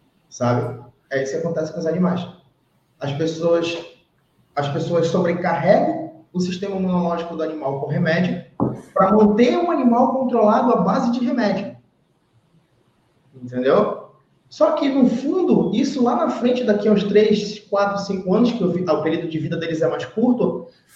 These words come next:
aí o animal tem diabetes, aí o animal tem ataque cardíaco, aí o animal tem uma série de coisas que desenvolvem à base daquilo.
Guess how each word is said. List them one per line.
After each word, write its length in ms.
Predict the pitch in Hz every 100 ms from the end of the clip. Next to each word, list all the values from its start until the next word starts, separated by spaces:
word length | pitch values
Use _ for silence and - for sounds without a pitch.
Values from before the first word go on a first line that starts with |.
| -
aí 120 | - 247
o 60 |
animal 360 | 214 202 175 -
tem 100 | 175
diabetes, 580 | 196 190 - - - - - 208
aí 80 | 208
o 60 |
animal 320 | 202 185 175 175
tem 80 | 165
ataque 320 | 160 - -
cardíaco, 800 | 185 180 180 180 180 180 - - -
aí 180 | 202
o 60 | 208
animal 360 | 202 185 185 185
tem 140 | 240
uma 140 | 349
série 500 | - - - 220 247
de 180 | 214 190
coisas 280 | 202 202 196
que 80 | 185
desenvolvem 640 | 190 214 185 185 185 180 - _ _
à 60 | 156
base 260 | 170 180 180
daquilo. 640 | 202 190 175 165 -